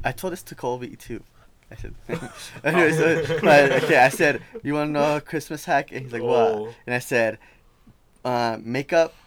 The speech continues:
Speaker 1: uh, for stores that you like, make up another account and put your birthday in the December, uh, month."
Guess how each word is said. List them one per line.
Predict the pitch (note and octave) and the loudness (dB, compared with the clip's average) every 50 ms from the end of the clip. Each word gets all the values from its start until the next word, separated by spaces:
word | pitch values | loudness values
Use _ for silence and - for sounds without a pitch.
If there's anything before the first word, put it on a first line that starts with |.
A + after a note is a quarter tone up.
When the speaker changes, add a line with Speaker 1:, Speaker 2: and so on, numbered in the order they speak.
| _ - - | _ -12 -10
Speaker 1:
uh, | C3+ | -10
for | C3+ - - C#3 B2 A#2 - | -10 -4 -2 0 0 0 -2
stores | - - - C3+ C3 C#3 | -6 -6 -4 -4 -4 -2
that | - F#3+ E3+ | -2 -2 -2
you | E3 C#3+ | -2 0
like, | C#3 B2 C3+ D#3 - | 0 0 0 0 -4
make | C#3 B2+ - | -6 -8 -6
up | C#3+ - | -8 -8
another | B2+ B2 A#2+ B2 B2+ B2 | -6 -6 -4 -2 -2 -4
account | A#2+ - - A#2 A2+ B2+ D3 C#3+ A#2+ | -4 -4 -4 -2 -2 -2 -4 -6 -10
and | B2 A#2 | -14 -14
put | - - C3+ B2+ | -10 -8 -8 -6
your | B2+ B2 A#2 | -6 -6 -6
birthday | G#2+ - G#2+ A2+ - - C3+ C3+ C#3 C#3+ - - _ | -6 -6 -8 -8 -8 -6 -6 -6 -6 -6 -10 -12 _
in | - B2 B2 A#2+ | -8 -8 -6 -6
the | A#2 G#2 | -8 -10
December, | A2 G#2+ - - A#2 A2 A2+ A#2 B2+ C#3+ D#3 F3+ - - - - - - - - _ _ _ - | -10 -10 -8 -6 -6 -4 -4 -4 -4 -4 -6 -8 -10 -16 -20 -20 -20 -20 -20 -20 _ _ _ -4
uh, | A#2 A2+ A2+ A2 A2 G#2+ G#2+ G#2 G2+ G2+ | -2 0 0 0 0 0 -2 -2 -4 -6
month." | G2+ G2+ A2+ A2+ A#2 D3+ G#3+ - - | -8 -8 -6 -6 -6 -6 -8 -12 -18